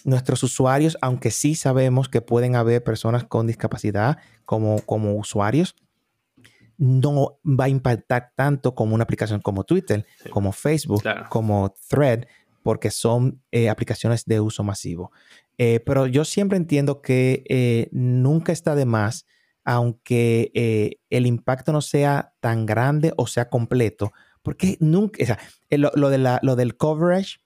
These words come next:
Speaker 1: nunca vamos a tener un cien por ciento
Speaker 2: Sí.
Speaker 1: de coverage, y si lo hacemos, estamos haciendo de más.
Speaker 2: Sí.
Speaker 1: Lo mismo pasa con una aplicación, hacerla cien por ciento accesible con todo,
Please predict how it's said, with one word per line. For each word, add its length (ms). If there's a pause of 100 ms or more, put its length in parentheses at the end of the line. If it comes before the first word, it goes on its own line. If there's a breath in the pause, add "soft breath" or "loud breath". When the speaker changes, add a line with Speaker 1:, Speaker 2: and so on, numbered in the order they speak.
Speaker 1:
nunca 320
vamos 180
a 60
tener 460
un 320
cien 240
por 160
ciento 260
Speaker 2:
Sí. 40
Speaker 1:
de 120
coverage, 420
y 60
si 140
lo 80
hacemos, 360
estamos 280
haciendo 180
de 80
más. 300 (220)
Speaker 2:
Sí. 160 (280)
Speaker 1:
Lo 160
mismo 420
pasa 380
con 260
una 440
aplicación, 680 (360 soft breath)
hacerla 400
cien 500
por 180
ciento 600 (320 soft breath)
accesible 720
con 240
todo, 440